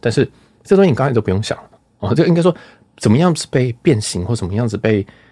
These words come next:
放大一点点，这个都还好，这个你 po 习惯了你就知道。但是你大概要先决定你要 PO 哪边。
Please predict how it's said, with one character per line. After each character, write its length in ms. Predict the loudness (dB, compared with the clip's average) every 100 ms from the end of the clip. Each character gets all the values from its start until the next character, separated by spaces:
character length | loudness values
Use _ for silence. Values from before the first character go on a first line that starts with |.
| _ _ _
放 160 | -2
大 160 | -2 -2
一 40 |
点 160 | -2 -4
点， 140 | -4
这 100 | -2
个 60 | 0
都 140 | 2
还 260 | 0 -4 -8
好， 160 | -8 -4
这 100 | -2
个 80 |
你 200 | -2 -2 -8
po 220 | -4 -2 -2
习 200 | -6 -4
惯 160 | -4
了 60 | -4
你 60 |
就 100 | -10
知 160 | -16 -12
道。 160 | -12 -12 _ _
但 100 | -6
是 120 | -2
你 80 | -2
大 180 | -2 -2
概 80 | -2
要 80 |
先 180 | -2 -2
决 140 | -2 -2
定 160 | -4
你 60 | -4
要 160 | -8
PO 180 | -6 -4
哪 180 | -4 -8 -10
边。 180 | -12